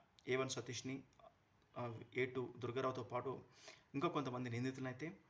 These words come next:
వడ్డెర బస్తీకి సంబంధించిన కొంతమంది నిందితులను అయితే పట్టుకోవడం, పట్టుకొని పోలీస్ స్టేషన్లో పెట్టడం జరిగింది. ఇప్పటివరకు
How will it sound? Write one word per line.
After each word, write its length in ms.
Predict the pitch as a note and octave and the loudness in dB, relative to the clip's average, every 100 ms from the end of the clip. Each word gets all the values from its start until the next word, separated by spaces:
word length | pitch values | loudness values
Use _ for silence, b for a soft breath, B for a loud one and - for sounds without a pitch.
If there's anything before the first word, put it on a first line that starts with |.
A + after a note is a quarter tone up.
| B B B | B B B
వడ్డెర 340 | A#2+ C3 E3+ | 6 8 10
బస్తీకి 300 | D#3 C3 C#3+ | 8 6 0
సంబంధించిన 560 | B2+ A#2+ A#2 - B2 A2+ - | -2 -2 -2 -2 -2 -4 -4
కొంతమంది 320 | A#2 A#2+ A#2 | -4 -2 0
నిందితులను 340 | A#2 A#2 - | 0 -2 -4
అయితే 120 | A#2 A#2 | -8 -6
పట్టుకోవడం, 500 | A2+ - A#2+ A#2 A2+ - | -8 -6 -4 -4 -6 -8
పట్టుకొని 480 | A#2+ - C3+ D#3 E3+ B B B B - | -8 -4 -2 -2 -4 B B B B -2
పోలీస్ 140 | B2+ - | 0 0
స్టేషన్లో 220 | A#2+ B2+ | -2 -2
పెట్టడం 220 | A#2 B2 | -2 -2
జరిగింది. 400 | A#2 A2+ G#2+ G#2+ - - | -2 -2 -4 -4 -6 -6
ఇప్పటివరకు 520 | - F#4+ E4+ F3 F3+ | 4 6 6 2 0